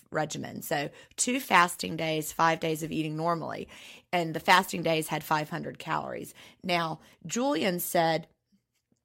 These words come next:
that he does not want to, he, he does not eat the five hundred calories on a fast day. And I was the same exact way, Julian. I have tried five two and four three. Four three would be the same, except you have three fasting days a week.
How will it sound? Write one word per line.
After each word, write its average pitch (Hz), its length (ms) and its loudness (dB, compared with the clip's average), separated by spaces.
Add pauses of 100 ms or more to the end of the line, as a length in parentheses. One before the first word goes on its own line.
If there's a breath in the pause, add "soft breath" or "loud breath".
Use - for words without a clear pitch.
(260)
that 185 160 2
he 233 320 -2
does 190 240 -4
not 180 260 -4
want 214 280 -4
to, - 140 -8
he, 202 200 0
he 226 200 -2
does 190 220 -2
not 175 360 0 (500 soft breath)
eat 196 180 0
the 220 80 -2
five 190 280 6
hundred 202 220 0
calories 190 380 0
on 175 100 2
a 185 60 -4
fast 190 380 2
day. 190 280 0 (360 loud breath)
And 175 120 2
I 185 140 6
was 185 120 0
the 156 100 -6
same 165 240 0
exact 156 340 -6
way, 160 160 0
Julian. 160 380 -4
I 185 160 6
have 214 100 0
tried 165 260 0
five 156 300 4
two 156 400 2
and 156 140 -2 (400 loud breath)
four 226 340 4
three. 160 580 4 (220 loud breath)
Four 196 300 0
three 196 240 2
would 170 120 0
be 175 80 2
the 175 120 -4
same, 170 280 4
except - 300 -4
you 165 60 -2
have 156 180 -4
three 165 220 0
fasting 190 460 0
days 185 260 2
a 196 40 -2
week. 214 360 -4